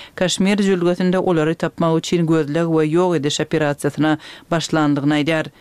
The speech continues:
Müň dokuz ýüz kırk ýedinji ýylda Britaniýanyň subkontinenti bölmeginden soň başlanan uruşdan bäri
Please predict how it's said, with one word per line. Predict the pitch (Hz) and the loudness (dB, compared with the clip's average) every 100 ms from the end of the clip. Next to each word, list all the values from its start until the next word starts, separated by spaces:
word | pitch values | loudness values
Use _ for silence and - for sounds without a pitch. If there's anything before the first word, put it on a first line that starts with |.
| - - - - | -20 -20 -12 0
Müň | 247 269 | 2 2
dokuz | 269 - 262 | -2 -4 -2
ýüz | 262 - | -2 -2
kırk | 190 - | -6 -2
ýedinji | 180 170 180 180 | 0 2 0 0
ýylda | 233 214 214 208 | 0 2 2 2
Britaniýanyň | 196 180 214 214 202 185 180 180 | 0 0 0 2 2 2 0 0
subkontinenti | 185 170 185 175 175 175 170 170 254 214 | -4 -4 -2 0 0 2 0 0 0 2
bölmeginden | 202 190 190 180 190 208 | 2 2 2 2 2 0
soň | 196 180 | 0 0
başlanan | 175 - 170 180 185 | -2 -2 0 2 2
uruşdan | 165 - 214 190 | -2 -2 0 2
bäri | 165 165 | 2 2